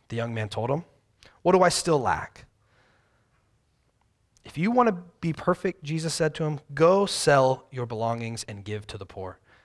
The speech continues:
and you will have treasure in heaven. Then come follow me."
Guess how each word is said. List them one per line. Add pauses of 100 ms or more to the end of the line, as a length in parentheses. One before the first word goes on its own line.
(600)
and
you
will
have
treasure
in
heaven. (100)
Then
come
follow
me."